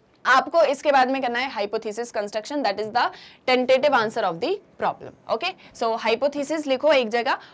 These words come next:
और उसके आगे ऐसे लिख दो tentative answer of the problem। तो हमेशा याद रहेगा कि हाइपोथेसिस होता क्या है। नेक्स्ट है आपका कलेक्टिंग डेटा, तो आप डेटा कलेक्ट करोगे और डेटा कलेक्शन को ब्लूप्रिंट भी कहा जाता है। ब्लूप्रिंट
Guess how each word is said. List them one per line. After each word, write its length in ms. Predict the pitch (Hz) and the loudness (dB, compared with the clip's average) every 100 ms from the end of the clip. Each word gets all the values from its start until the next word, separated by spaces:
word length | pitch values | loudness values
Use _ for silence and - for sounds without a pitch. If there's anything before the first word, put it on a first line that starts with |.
| - | 2
और 120 | 262 | 2
उसके 200 | 254 294 | 2 2
आगे 180 | 254 254 | 2 2
ऐसे 220 | 269 262 | 0 -2
लिख 100 | 226 | -4
दो 140 | 262 370 240 | -4 -2 -2
tentative 400 | 233 214 233 202 | -4 -4 -2 -2
answer 240 | 175 202 | -4 -6
of 180 | 180 151 | -6 -4
the 140 | 311 - - _ | -6 -6 -20 _
problem। 340 | 226 170 170 180 | 0 0 -6 -2
तो 60 | |
हमेशा 320 | 233 240 254 | 0 0 0
याद 280 | 277 233 240 | 2 4 4
रहेगा 220 | 247 240 | 0 0
कि 120 | 302 320 | -2 -2
हाइपोथेसिस 680 | 220 208 233 233 277 311 - | -4 -4 -6 -8 -8 -8 -4
होता 240 | 214 214 | -2 -2
क्या 180 | - 160 | -4 -10
है। 180 | 151 - - _ - - - | -12 -18 -20 _ -20 -12 -2
नेक्स्ट 300 | 302 311 370 | -2 0 4
है 60 | |
आपका 240 | 311 302 311 | 4 4 0
कलेक्टिंग 440 | 269 233 233 247 | 0 -2 -4 -4
डेटा, 300 | 226 220 311 320 | -2 -2 -4 -2
तो 60 | 214 | -2
आप 140 | 202 | 0
डेटा 220 | 214 214 | 0 0
कलेक्ट 320 | 214 220 220 | -2 -4 -6
करोगे 420 | 247 226 233 285 269 - - | -4 -4 -2 -4 -4 -12 2
और 280 | 226 226 226 | 6 8 8
डेटा 260 | 220 254 | 4 2
कलेक्शन 460 | 311 320 294 339 339 | 4 4 2 -2 0
को 180 | 302 359 | 0 0
ब्लूप्रिंट 580 | 240 220 285 330 320 247 | 0 0 0 0 0 0
भी 140 | 277 | -4
कहा 220 | 269 208 | -6 -6
जाता 280 | 196 156 160 | -6 -6 -8
है। 280 | 175 - _ _ _ _ - _ _ _ _ _ - 202 | -12 -16 _ _ _ _ -20 _ _ _ _ _ -10 -2
ब्लूप्रिंट 540 | 240 311 - 359 339 | 0 2 0 -2 -2